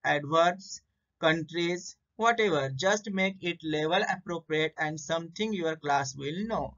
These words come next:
So here also they mentioned that to, uh, know, uh, the audience or the learners in front of you, and then you have to provide the topics to them.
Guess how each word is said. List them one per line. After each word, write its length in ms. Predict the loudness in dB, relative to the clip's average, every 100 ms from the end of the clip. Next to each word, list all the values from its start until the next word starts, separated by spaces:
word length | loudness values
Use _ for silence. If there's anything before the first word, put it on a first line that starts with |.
| _
So 220 | -6 -4
here 280 | -2 -2 0
also 280 | 0 0 -2
they 120 | -2
mentioned 480 | -2 -4 -6 -6 2
that 260 | 2 2 -4 _ _ _ 4
to, 440 | 8 8 6 2 -4
uh, 520 | -2 0 0 0 -2
know, 460 | -2 0 0 -2 -8 -20 _ _ _
uh, 140 | -8 -4
the 140 | 0
audience 560 | 2 2 2 0 0 0
or 140 | 0
the 120 | 0
learners 500 | 0 2 0 0 -4
in 160 | -6 -8
front 340 | -6 -6 -4
of 160 | -4 -4
you, 420 | -4 -2 -2 -4 -8 -16 -4
and 240 | -2 -2
then 220 | -2 -2
you 240 | -2 -2 -2
have 400 | 0 0 -2 -6
to 120 | -6
provide 640 | -2 -2 0 0 0 -2 -6
the 100 | -6 0
topics 440 | 0 0 -4 -6
to 140 | -2 2
them. 320 | 2 0